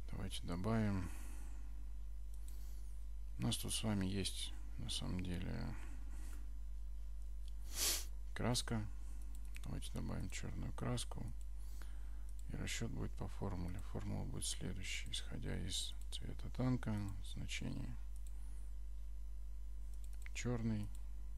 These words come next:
ввести формулу. То есть это будет выходное изделие. Ну, можно так, можно оператора отсюда взять, как вам будет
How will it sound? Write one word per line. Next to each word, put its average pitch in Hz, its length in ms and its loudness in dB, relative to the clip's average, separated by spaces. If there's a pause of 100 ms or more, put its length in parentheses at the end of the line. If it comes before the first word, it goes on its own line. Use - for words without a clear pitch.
(1000)
ввести - 320 -2
формулу. - 640 -2 (2750)
То 131 80 -2
есть - 240 -4
это - 120 -2
будет 90 280 0
выходное 90 580 2
изделие. 107 640 4 (1300)
Ну, 60 80 2
можно 90 340 2
так, 117 300 2
можно 87 260 0
оператора - 560 -2
отсюда 117 360 -2
взять, 92 340 0
как - 200 -4
вам - 140 0
будет - 220 -2